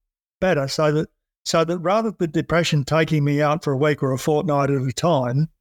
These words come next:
before I could regain some composure, it got down to, to the depression would last two to three days perhaps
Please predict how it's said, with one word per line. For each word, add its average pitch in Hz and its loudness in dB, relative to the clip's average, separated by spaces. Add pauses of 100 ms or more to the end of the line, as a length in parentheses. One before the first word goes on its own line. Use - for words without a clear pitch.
(640)
before 151 0
I 139 0
could 131 -4 (160)
regain 139 0
some 135 0
composure, 139 0 (400)
it 156 -8
got 208 -4
down 156 0 (120)
to, 151 2 (140)
to 147 0
the 143 0
depression 151 0
would 139 -2
last 147 0 (200)
two 170 2
to 135 -2
three 156 0
days 135 0
perhaps 135 -2